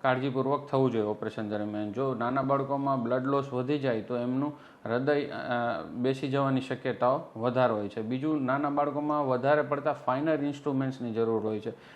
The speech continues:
કારણ કે ટિશ્યુ એકદમ, અ, મુલાયમ હોય છે. તો આ બે મહત્ત્વની વસ્તુ છે. બીજી વસ્તુ એ કે બાળકોમાં અમુક ગાંઠ એવી છે કે જે એગ્રેસિવ છે, જેમ કે મેડ્યુલોબ્લાસ્ટોમા.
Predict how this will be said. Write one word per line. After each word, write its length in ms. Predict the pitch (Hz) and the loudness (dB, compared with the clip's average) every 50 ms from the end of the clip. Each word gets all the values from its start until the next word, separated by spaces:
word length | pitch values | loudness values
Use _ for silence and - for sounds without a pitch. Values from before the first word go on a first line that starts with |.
| - - - | -20 -10 -4
કારણ 180 | - 131 131 | -2 -2 -2
કે 140 | 131 135 127 | 0 -2 -4
ટિશ્યુ 360 | - - 139 143 139 139 147 | -2 -2 -4 -4 -4 -2 0
એકદમ, 380 | 135 135 131 127 127 147 156 170 - - - - - - - - - | 0 0 0 0 0 0 -2 -2 -4 -8 -18 -20 -20 -20 -12 -4 0
અ, 260 | 135 131 127 123 120 | 2 4 4 4 4
મુલાયમ 460 | 113 117 131 139 147 147 147 135 113 | 4 4 4 6 8 8 8 8 6
હોય 240 | 107 117 113 107 101 | 2 0 0 0 -2
છે. 120 | - - 110 - - - - - - | -4 -6 -10 -12 -14 -20 -20 -6 -2
તો 60 | - | 0
આ 240 | 147 - - 135 139 | 0 2 4 4 2
બે 340 | 135 139 135 147 160 165 156 | 4 2 0 0 2 0 0
મહત્ત્વની 540 | 135 127 131 131 151 147 139 151 143 135 127 | 0 0 0 0 0 0 0 0 0 0 0
વસ્તુ 300 | 120 117 110 - - 113 | 0 0 -2 -4 -6 -8
છે. 160 | - - 113 | -6 -6 -6
બીજી 340 | 110 117 127 139 139 170 175 | -4 -4 -4 -4 -2 -2 -2
વસ્તુ 400 | 165 165 170 165 - - 165 165 | 0 -2 -2 -2 -2 -2 0 2
એ 120 | 165 160 | 2 2
કે 140 | 156 - 143 | 0 -2 -4
બાળકોમાં 960 | 123 113 117 123 135 143 147 143 - 160 151 147 143 143 143 143 151 165 170 170 - - - - - - - | 0 2 4 4 4 4 2 0 0 0 0 0 0 0 0 2 2 2 0 -2 -8 -16 -20 -20 -18 -8 -4
અમુક 340 | 120 131 151 165 170 165 - - - 113 | -2 2 2 2 2 2 -2 -8 -10 -8
ગાંઠ 460 | 110 110 131 147 156 151 156 - - | -4 0 2 2 2 0 -2 -2 -2
એવી 220 | 135 151 160 160 | 0 2 2 2
છે 240 | 147 - 143 139 147 | 0 0 -2 -2 -2
કે 160 | 139 - 131 | -2 -4 -4
જે 420 | 117 107 113 135 151 165 165 - - - - - - - - - | -4 -2 0 0 0 0 -2 -4 -12 -20 -20 -20 -20 -14 -6 -4
એગ્રેસિવ 560 | 131 139 143 151 147 147 131 139 - 117 104 | -4 -2 0 2 2 2 2 2 0 -2 -2
છે, 140 | - 110 104 | 0 -2 -2
જેમ 200 | 98 113 123 127 | -2 -2 -4 -2
કે 120 | 127 143 | -2 -2
મેડ્યુલોબ્લાસ્ટોમા. 1080 | 131 120 123 123 120 123 120 113 110 104 104 104 104 104 - - - 107 104 101 101 - | -2 0 0 0 0 2 2 2 2 0 2 2 2 2 0 -2 -8 -8 -8 -8 -10 -12